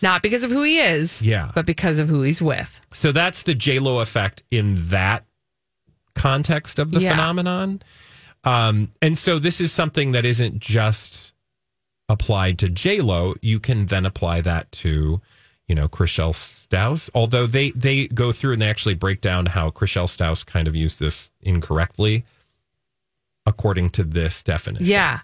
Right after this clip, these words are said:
Speaker 2: Because it doesn't quite work with her.
Speaker 1: So how does, how do we think she meant it?
Speaker 2: I think,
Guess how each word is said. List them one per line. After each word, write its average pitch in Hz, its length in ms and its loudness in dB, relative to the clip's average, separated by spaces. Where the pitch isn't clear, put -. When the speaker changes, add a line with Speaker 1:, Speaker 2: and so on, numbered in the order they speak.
Speaker 2:
Because 104 300 0
it 98 100 -2
doesn't 101 300 -2
quite - 340 -4
work 87 280 -4
with 101 160 0
her. 117 340 0
Speaker 1:
So 285 300 0
how 302 300 0
does, 277 340 -2
how 240 220 2
do 262 80 -2
we 262 100 2
think 214 240 0
she - 280 0
meant 180 440 2
it? - 340 -6
Speaker 2:
I 208 280 0
think, 104 580 0